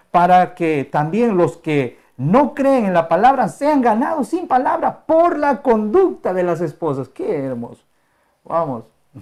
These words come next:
<laughs> Bueno, sigue aquí el verso dos. Dice, eh, "considerando vuestra conducta casta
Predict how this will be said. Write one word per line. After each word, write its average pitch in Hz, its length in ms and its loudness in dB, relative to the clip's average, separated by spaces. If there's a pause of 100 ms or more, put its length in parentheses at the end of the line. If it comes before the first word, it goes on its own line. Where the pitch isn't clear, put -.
<laughs> 160 340 -8 (320)
Bueno, 151 360 -2 (580)
sigue 294 320 2
aquí 262 160 2
el 247 80 4
verso 240 280 4
dos. 233 360 2
Dice, 208 560 -2 (1300)
eh, 160 720 2 (480)
"considerando 254 1120 2 (120)
vuestra 277 720 -2
conducta 254 760 0 (440)
casta 294 680 0